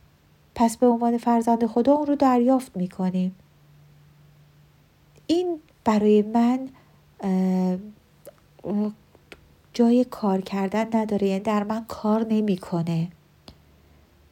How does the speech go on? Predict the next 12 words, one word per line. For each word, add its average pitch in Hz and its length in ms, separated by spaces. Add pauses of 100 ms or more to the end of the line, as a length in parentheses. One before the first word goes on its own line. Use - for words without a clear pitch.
(760)
عیسی 254 260
میگه: 269 260
"صلیب 233 400
خود 240 280
را 233 80
بردار 226 440
و 226 60
من 214 180
رو 214 80
دنبال 170 460
کن." 151 380 (500)
پس 170 320